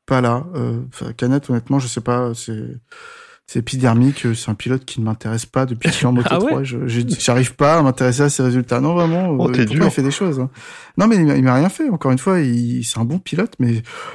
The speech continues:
Speaker 1: il me laisse assez indifférent, en fait, c'est, c'est plutôt ça. Donc, euh, mais faut reconnaître, ses performances sont là, donc, euh, très bonne surprise, euh, à mes yeux, et bah, faut qu'il continue comme ça. Je le dis après, mais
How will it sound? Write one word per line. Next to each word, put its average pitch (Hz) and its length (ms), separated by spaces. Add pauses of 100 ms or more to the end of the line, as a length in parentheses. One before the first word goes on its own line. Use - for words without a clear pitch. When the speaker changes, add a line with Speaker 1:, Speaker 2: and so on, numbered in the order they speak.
(140)
Speaker 1:
il 127 100
me 120 60
laisse 120 160
assez 139 180
indifférent, 151 440
en 139 40
fait, 123 200
c'est, 117 120
c'est 120 140
plutôt - 240
ça. 117 200
Donc, 120 240
euh, 117 120 (500)
mais 127 80
faut 156 160
reconnaître, 151 320
ses - 100
performances 127 460
sont 117 160
là, 123 160
donc, 110 240
euh, 117 1160
très - 160
bonne 151 140
surprise, 147 500
euh, 117 320 (400)
à 127 100
mes 120 140
yeux, 139 380
et 117 140
bah, 110 300
faut - 140
qu'il - 100
continue - 320
comme 165 120
ça. 214 160 (120)
Je - 160
le 127 60
dis 131 200
après, 156 360
mais 113 240